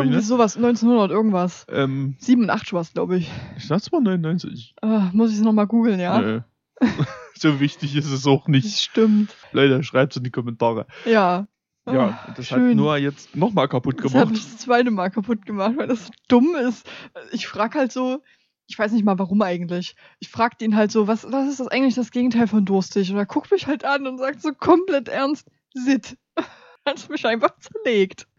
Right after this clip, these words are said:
Speaker 2: Ja, weil ich der Meinung war, dass das Common, Common Knowledge ist.
Speaker 1: Nee, das wusste ich wirklich nicht.
Speaker 2: Ich
Speaker 1: Und
Speaker 2: war der Meinung, das wär's mal.
Speaker 1: und ich finde das super witzig, dass das halt in dem, in dem Wettbewerb so festgelegt wurde. Es steht jetzt, glaub ich, auch im Duden, ne?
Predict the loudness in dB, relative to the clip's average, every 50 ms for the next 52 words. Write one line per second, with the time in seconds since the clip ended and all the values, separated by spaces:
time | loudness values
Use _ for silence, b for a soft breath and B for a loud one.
0 | -16 -8 -4 0 0 2 2 2 2 2 0 -2 -4 0 2 2 4 4 4 4
1 | 4 4 4 2 2 0 0 0 -2 -4 -6 -8 -10 -16 -16 -16 -14 -6 -2 0
2 | 0 0 0 -2 -4 -2 0 0 2 2 2 0 0 0 0 -2 -4 -6 -8 -8
3 | -6 -2 0 0 0 0 -2 -4 -6 -6 -8 -8 -8 -10 -8 -10 -14 -12 -12 -12
4 | -12 -10 -6 -4 -2 -2 0 0 -2 0 0 0 0 0 0 0 0 0 0 -2
5 | -4 -4 0 0 0 0 0 -4 -10 -10 -14 -6 -2 0 0 0 0 -2 0 0
6 | 0 0 -2 -4 -8 -8 -12 -8 -8 -2 0 0 0 0 -2 -2 -2 -2 0 0
7 | -2 -4 _ -6 -6 -4 -4 -6 -4 -2 0 0 0 0 0 0 2 2 2 2
8 | 0 _ _ -2 4 6 6 6 6 6 4 2 2 _ -6 -4 -2 0 0 0
9 | 0 -4 -6 _ -12 _ _ -8 -2 0 2 2 4 4 4 2 2 -6 -6 -4
10 | -4 -4 0 0 0 0 0 -2 0 0 2 2 2 0 0 0 0 0 2 2
11 | 2 2 4 2 4 4 6 4 4 4 2 0 2 2 2